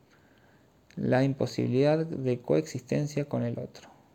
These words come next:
Aquí reaparece la dialéctica del amo y el esclavo. La fenomenología del espíritu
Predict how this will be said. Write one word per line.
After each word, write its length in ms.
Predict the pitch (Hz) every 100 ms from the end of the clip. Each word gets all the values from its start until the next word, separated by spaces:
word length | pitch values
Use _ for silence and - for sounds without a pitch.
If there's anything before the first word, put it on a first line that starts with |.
| _ _ _ _ _ - _ -
Aquí 260 | 131 -
reaparece 540 | 147 135 117 135 156 135
la 100 | 120
dialéctica 480 | 120 135 139 131 123
del 140 | 120
amo 340 | 147 165 165 -
y 140 | 131
el 60 | 123
esclavo. 540 | 120 123 117 117 135 - _ _ _ _ _ _
La 100 | 120
fenomenología 720 | 120 123 120 120 120 - 143 139
del 140 | 123
espíritu 720 | 123 - 156 131 127 131 135